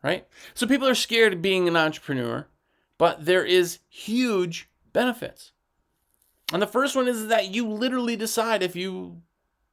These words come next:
fail or succeed. Like, if you live or die is up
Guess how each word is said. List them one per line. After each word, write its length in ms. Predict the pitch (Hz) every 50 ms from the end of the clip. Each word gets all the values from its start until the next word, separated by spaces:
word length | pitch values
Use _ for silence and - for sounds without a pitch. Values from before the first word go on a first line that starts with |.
| _ _ -
fail 260 | - 175 180 185 190
or 60 | 190
succeed. 540 | 185 - 175 175 - - 233 240 185 - - _ - - - -
Like, 140 | 190 208 185
if 120 | 214 185
you 180 | 208 240 254 247
live 200 | 240 240 247 226
or 80 | 226
die 460 | 190 214 226 233 220 208 185 180 - -
is 240 | - 175 175 170 -
up 300 | - 180 165 - - -